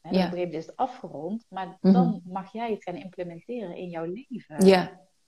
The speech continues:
Speaker 2: Ja.
Speaker 1: Nou, succes. Dat staat nergens hoe je dat moet doen. En dan kom je je valkuilen weer tegen. En voor je het weet
Speaker 2: Ja.
Speaker 1: lazen je er weer in.
Speaker 2: Ja.
Speaker 1: Maar als jij dan niemand hebt die jou daar weer uithaalt. Of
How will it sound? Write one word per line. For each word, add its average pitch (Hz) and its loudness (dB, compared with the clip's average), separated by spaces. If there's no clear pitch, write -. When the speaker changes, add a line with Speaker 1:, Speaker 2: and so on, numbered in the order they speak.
Speaker 2:
Ja. 185 2
Speaker 1:
Nou, 240 -2
succes. 240 -8
Dat 202 -8
staat - -12
nergens 226 -6
hoe 214 -4
je 202 -2
dat 175 -8
moet 170 -12
doen. 170 -10
En 160 -6
dan 151 -8
kom 156 -4
je 160 -4
je 175 0
valkuilen 240 -2
weer 233 -2
tegen. 240 -6
En 147 -10
voor - -10
je 139 -8
het 143 -16
weet 156 -8
Speaker 2:
Ja. 190 2
Speaker 1:
lazen 160 -6
je 170 -8
er 185 -4
weer 202 -6
in. 262 -6
Speaker 2:
Ja. 190 2
Speaker 1:
Maar 185 4
als 240 -4
jij 220 -2
dan 196 2
niemand 226 -2
hebt 202 -6
die 196 -4
jou 175 -4
daar 170 -6
weer 170 -8
uithaalt. 190 -10
Of 180 -10